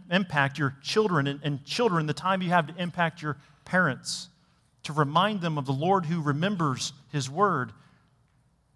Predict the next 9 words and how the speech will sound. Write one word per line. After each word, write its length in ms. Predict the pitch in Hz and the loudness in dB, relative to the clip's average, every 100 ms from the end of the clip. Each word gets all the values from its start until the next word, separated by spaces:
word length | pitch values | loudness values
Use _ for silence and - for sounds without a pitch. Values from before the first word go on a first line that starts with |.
| _ _ | _ _
is 100 | 131 | -14
trickling 400 | - 165 147 151 | -8 -6 -4 -8
away. 320 | 156 202 147 - _ _ _ _ _ _ _ _ - | -8 -10 -14 -16 _ _ _ _ _ _ _ _ -4
What 280 | 160 220 - | 0 0 -2
will 220 | 190 180 | -4 -4
you 160 | 170 170 | -6 -8
do 240 | 151 202 | -8 -8
with 240 | 147 113 | -6 -6
it? 240 | 107 - | -10 -20